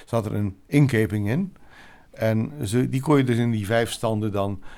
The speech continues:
eh, op zo'n bord zetten. Het heet ook het Graafse rekenbord. Het werd ook alleen maar in Graven op de instituten gebruikt, zover ik gehoord heb. Ehm, je maakte daar dus je sommen op door die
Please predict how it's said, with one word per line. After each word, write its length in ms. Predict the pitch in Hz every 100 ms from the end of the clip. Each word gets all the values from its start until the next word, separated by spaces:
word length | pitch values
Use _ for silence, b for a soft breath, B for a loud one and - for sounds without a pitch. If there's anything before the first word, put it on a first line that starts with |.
| B
eh, 220 | 190 -
op 100 | -
zo'n 240 | - 104 95
bord 220 | 123 -
zetten. 320 | - 92 135 -
Het 100 | 120
heet 260 | 135 151
ook 100 | 123
het 100 | 104
Graafse 420 | - 147 160 -
rekenbord. 580 | 107 135 156 151 175 - - B B
Het 140 | 117
werd 180 | 135 131
ook 80 | 104
alleen 240 | 110 135
maar 140 | 139 123
in 100 | 107
Graven 420 | 120 135 135 120
op 120 | 107
de 160 | 107 101
instituten 680 | 113 - 110 131 117 95 - b b
gebruikt, 480 | 113 107 113 104
zover 260 | - 98 98
ik 80 | 95
gehoord 360 | 101 101 90
heb. 160 | 90 82 - B B B B B B
Ehm, 400 | 131 127 127 117 - - - -
je 120 | 135
maakte 340 | 170 180 135
daar 260 | 131 123 113
dus 220 | 104 90
je 260 | 101 95 -
sommen 440 | - - 139 156 175
op 240 | 185 196
door 180 | 151 117
die 420 | 107 101 95